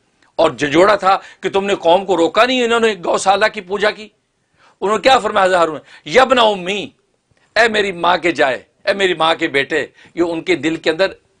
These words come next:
नरमी डालने के लिए उन्होंने इख्तियार किया, "ए मेरी माँ के बेटे, ला ताखुज़ बिलिहयती वला बिरासी"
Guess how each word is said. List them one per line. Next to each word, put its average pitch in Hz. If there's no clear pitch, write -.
नरमी 180
डालने 147
के 143
लिए 143
उन्होंने 135
इख्तियार 113
किया, -
"ए 220
मेरी 214
माँ 180
के 180
बेटे, 170
ला 180
ताखुज़ 196
बिलिहयती 190
वला 165
बिरासी" 135